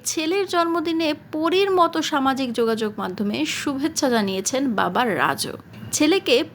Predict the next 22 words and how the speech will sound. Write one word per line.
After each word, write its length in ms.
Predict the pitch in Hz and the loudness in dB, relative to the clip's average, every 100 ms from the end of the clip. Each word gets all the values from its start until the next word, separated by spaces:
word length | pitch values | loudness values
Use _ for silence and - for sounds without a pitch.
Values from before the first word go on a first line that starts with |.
| - | -4
পূর্ণ 320 | 359 381 370 | 0 2 2
নয়, 260 | 220 104 110 - - - - - | 0 -2 -8 -16 -20 -20 -10 -4
এখনও 360 | 233 330 359 | -2 0 2
রাজ্য 360 | 294 208 196 233 | 4 4 2 0
হিসেবেই 540 | 226 214 233 262 330 | 0 -2 -2 0 0
সম্বোধন 720 | 320 - 233 240 277 247 226 | 0 0 0 0 0 0 -2
করেছেন 520 | 196 160 156 - 269 | -2 -4 -2 -2 -2
রাজ। 500 | 269 139 - - - - - - - | -2 -2 -6 -8 -10 -12 -16 -8 4
এদিন 480 | 294 294 370 294 302 | 4 6 4 4 2
ছেলের 360 | - 294 311 302 - | 2 2 2 -2 2
পায়ের 380 | 247 226 285 359 | 4 6 4 -2
ছাপের 380 | - 339 320 330 | -2 -2 -2 -4
ছবি 260 | 320 302 294 - | -4 -6 -6 -6
পোস্ট 280 | 220 247 - | -4 -4 -2
করেছেন 480 | 254 214 - 247 311 - | -2 0 0 0 -2 -2
অভিনেতা। 520 | 202 196 240 247 - - - - - - - | 0 0 -4 -8 -14 -14 -20 -18 -16 -16 2
লিখেছেন, 540 | 226 208 226 214 247 302 - - - - | 4 4 2 -2 -2 -2 -6 -20 -20 -10
"শাহিব 540 | - - 247 226 254 302 | -2 2 2 2 0 -2
মোহাম্মদ 500 | 220 214 214 202 262 - | 0 0 -2 -2 -6 -8
রাজ্য, 440 | 180 160 - - - - - - - - - | -6 -6 -6 -10 -12 -14 -20 -20 -20 -18 -10
শুভ 360 | - 247 226 | 0 2 4
জন্মদিন।" 560 | 190 170 160 147 - 247 | 2 2 -2 -6 -8 -12